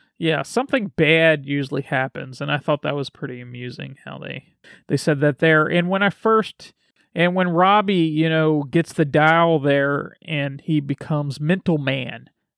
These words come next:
the greatest psychic who ever lived, and, and he looks into his future, and he, like, you see his eyes, and in that particular panel, you know, he's laying in bed. He doesn't have the covers over his head, but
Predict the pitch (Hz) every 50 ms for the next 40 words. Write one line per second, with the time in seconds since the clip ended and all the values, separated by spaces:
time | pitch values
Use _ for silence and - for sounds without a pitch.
0 | _ - 160 139 123 147 170 170 170 170 151 - - 180 170 165 - 170 147 -
1 | - 165 165 165 156 147 156 151 147 147 165 170 180 175 165 143 127 123 147 143
2 | 143 143 131 - - 147 147 147 147 127 156 160 160 160 151 156 170 180 - -
3 | - - - 180 151 143 - - - 160 151 131 139 131 - - _ - 156 170
4 | 185 175 - - 147 135 139 135 139 139 139 139 135 135 131 - - - _ -
5 | - - - _ - 147 156 - - - 233 240 226 202 165 147 160 156 165 185
6 | 196 196 180 160 147 135 135 151 151 165 170 170 175 175 180 - - 202 175 -
7 | - 185 - - 175 170 160 143 - - 165 160 170 180 175 170 156 143 139 135
8 | 139 139 143 143 139 131 139 151 151 160 165 170 156 143 131 143 143 147 151 156
9 | 151 - - - - - _ _ _ _ - 170 185 190 175 170 202 190 196 170
10 | 165 175 - - 185 180 170 185 175 139 170 180 160 151 156 151 - - - 160
11 | 175 180 185 170 151 143 139 -